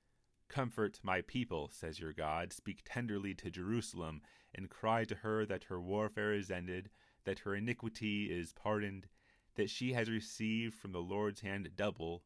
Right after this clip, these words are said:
for all her sins." Babies cry because they are helpless. Their cries are inarticulate, they can't speak,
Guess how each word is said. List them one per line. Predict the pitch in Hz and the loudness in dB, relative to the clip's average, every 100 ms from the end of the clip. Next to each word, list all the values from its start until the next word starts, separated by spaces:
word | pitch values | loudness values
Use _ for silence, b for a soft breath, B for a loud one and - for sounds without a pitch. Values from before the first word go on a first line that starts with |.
| _ | _
for | - 87 85 | -12 -4 0
all | 85 85 | 0 -2
her | 87 - | -6 -8
sins." | - 101 92 90 - _ _ _ _ _ _ _ b b b b b _ _ _ - | -6 -6 -8 -14 -20 _ _ _ _ _ _ _ b b b b b _ _ _ 0
Babies | 104 104 95 - | 2 4 0 -4
cry | - 87 87 101 | -4 -2 0 0
because | 98 - 87 90 | -2 -4 -4 -4
they | 87 | -4
are | 90 90 | -4 -2
helpless. | 135 131 - - - - _ _ _ _ _ _ _ _ - - | -6 -8 -12 -16 -18 -20 _ _ _ _ _ _ _ _ -6 0
Their | 101 | 0
cries | - 95 85 85 87 95 | 0 -4 -2 -2 -2 -2
are | 90 82 82 | -2 -2 -4
inarticulate, | - 95 95 95 - 82 90 98 110 | -4 -2 -2 -2 -6 -8 -2 -2 -2
they | 95 90 | -2 -4
can't | - 98 101 - | 0 -2 -2 -10
speak, | - - 92 90 107 | -14 -10 -6 -4 -4